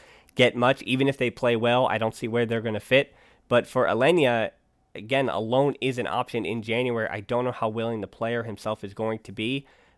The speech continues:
but so far he's played well enough to be breaking through. I, I think that's the unfortunate thing here, right? The question that we're really asking is, do you trust Valverde to do what Guardiola and Enrique did before him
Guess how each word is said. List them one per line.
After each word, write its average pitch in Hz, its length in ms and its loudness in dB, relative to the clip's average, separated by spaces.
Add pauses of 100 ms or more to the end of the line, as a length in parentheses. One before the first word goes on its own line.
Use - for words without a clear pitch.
(120)
but - 320 0
so 135 240 -2
far 143 260 4
he's 117 180 -8
played 123 380 -2
well 113 260 0
enough 107 340 -2 (280)
to 113 220 -6 (320)
be 156 160 0
breaking 123 400 -4
through. 82 260 -8
I, 85 160 -4
I 104 100 -6
think 120 320 -4 (220)
that's 139 220 4
the 135 80 2
unfortunate 120 480 -2
thing 101 180 -4
here, 104 200 -2
right? 101 300 -2 (200)
The 110 80 -6
question 120 320 0
that 101 100 0
we're 104 80 -6
really 143 320 2
asking 107 360 0
is, 101 240 0 (360)
do 120 80 -4
you 143 160 2
trust 120 300 -2
Valverde 107 540 0
to 101 140 -10
do 113 280 -4
what 104 280 -2
Guardiola 107 680 -4
and 101 140 -10
Enrique 101 640 -2 (380)
did 107 200 -2
before 131 400 0
him 95 340 -2